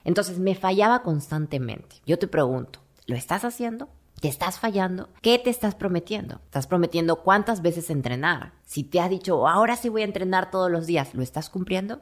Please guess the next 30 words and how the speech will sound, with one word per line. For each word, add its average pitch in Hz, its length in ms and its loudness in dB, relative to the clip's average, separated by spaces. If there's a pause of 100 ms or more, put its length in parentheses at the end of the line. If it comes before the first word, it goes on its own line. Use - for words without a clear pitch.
(140)
¿Te 147 60 0
has 156 60 2
dicho, 180 300 2
"Voy 202 220 6
a - 20 6
hacer 226 240 0
mis 220 160 -4
comidas, 190 500 2
voy 180 120 0
a 175 120 0
pesar, 190 360 0
voy 185 100 2
a 170 60 2
contar 156 340 -2
mis 147 200 -4
macros, 190 420 2
voy 160 100 0
a 156 120 -4
comer 139 260 -8
saludable, 190 640 2
voy 170 140 2
a 156 80 0
comprar 139 260 -4
mis 139 180 -4
vegetales, 190 800 2 (240)
voy 160 140 6
a 151 40 -2
salir 147 280 0
a 143 80 -6
caminar, 196 760 2